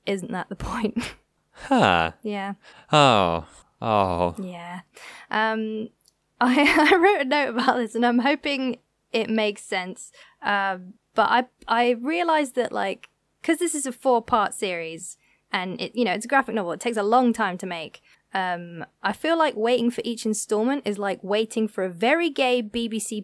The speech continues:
Speaker 1: period drama that releases, like,
Speaker 2: <laughs>
Speaker 1: one episode a year.
Speaker 2: Yeah.
Speaker 1: Okay, that
Speaker 2: Yeah.
Speaker 1: does track good. <laughs>
Speaker 2: I get you. I get you loud and clear, Jade.
Speaker 1: Mm.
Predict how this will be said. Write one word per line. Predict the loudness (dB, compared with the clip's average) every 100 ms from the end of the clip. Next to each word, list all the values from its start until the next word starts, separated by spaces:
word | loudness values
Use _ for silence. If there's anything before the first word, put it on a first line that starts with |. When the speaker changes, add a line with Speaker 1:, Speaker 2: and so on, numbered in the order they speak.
| -10
Speaker 1:
period | -4 -2 -2 -4 -6
drama | -6 -6 -6
that | -6
releases, | -6 -4 -6 -6 -8 -4
like, | -4 -4 -6
Speaker 2:
<laughs> | -6 4
Speaker 1:
one | 4 4
episode | 0 -2 0 0 2 -2
a |
year. | 0 -2 -4 -6 -6 -6 _ -16 -16 -16 -14 -14 -16 -20 -20 _ _
Speaker 2:
Yeah. | 4 6 6 4 2
Speaker 1:
Okay, | 2 6 6
that | 6
Speaker 2:
Yeah. | 6
Speaker 1:
does | 4 2
track | 2 2 2 2
good. | 2 4 4
<laughs> | 4 4 4 0 0 -2 -6 _ _ _ -4
Speaker 2:
I | -2
get | -4 -6
you. | -8 -8 -10
I | -8
get | -6 -4
you | -4
loud | 0 2 2
and | -2
clear, | -8 -10
Jade. | -10 -14 -16 _ -8
Speaker 1:
Mm. | -8 -8